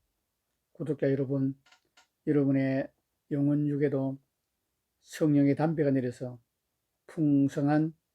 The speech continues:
한 주 되기를 간절히 원합니다. 오늘은 사꾼 목사에게 영혼을 살해당하지 않는 다섯 번째 시간입니다. 사꾼 목사에게 영혼을 살해당하지 않는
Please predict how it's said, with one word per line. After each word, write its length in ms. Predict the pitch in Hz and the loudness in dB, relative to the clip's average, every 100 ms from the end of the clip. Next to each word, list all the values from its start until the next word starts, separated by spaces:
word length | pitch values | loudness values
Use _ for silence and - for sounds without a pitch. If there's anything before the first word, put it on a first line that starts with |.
| _ _ _ _ _ _ _ _ | _ _ _ _ _ _ _ _
한 220 | 160 139 | -6 -6
주 80 | 139 | -4
되기를 600 | 139 139 135 131 131 135 _ _ _ _ _ _ _ _ _ _ | -4 -2 -2 -2 -4 -8 _ _ _ _ _ _ _ _ _ _
간절히 440 | 147 123 123 123 | -6 -6 -4 -6
원합니다. 540 | 123 123 120 113 - _ _ _ _ _ _ - | -6 -8 -12 -16 -20 _ _ _ _ _ _ -6
오늘은 560 | 151 147 139 135 170 - _ _ - - _ | 0 0 2 0 -2 -8 _ _ -20 -20 _
사꾼 420 | - 139 - 160 | -10 -10 -4 -2
목사에게 840 | 147 135 - 143 139 135 135 135 143 _ _ _ _ _ 143 | 0 -2 0 0 2 0 -2 -2 -6 _ _ _ _ _ -2
영혼을 640 | 135 143 143 139 139 139 | 2 2 2 2 0 -2
살해당하지 540 | - 143 139 131 135 | -4 -4 -2 -2 -2
않는 360 | 131 135 139 151 _ _ _ _ _ _ _ | -2 -2 -2 -4 _ _ _ _ _ _ _
다섯 320 | 156 165 165 | -4 -4 -2
번째 380 | 156 131 131 127 | -6 -4 -6 -6
시간입니다. 520 | - 127 113 107 _ _ _ _ _ _ _ _ _ _ _ _ _ _ _ _ - | -8 -10 -10 -18 _ _ _ _ _ _ _ _ _ _ _ _ _ _ _ _ -12
사꾼 380 | 151 139 165 | -8 -4 -2
목사에게 540 | 151 143 - 151 143 139 | 0 0 0 0 2 2
영혼을 380 | 139 147 143 131 | 2 2 2 0
살해당하지 520 | - 147 139 135 135 | -2 -2 0 0 -2
않는 440 | 131 139 139 151 | -2 0 0 -2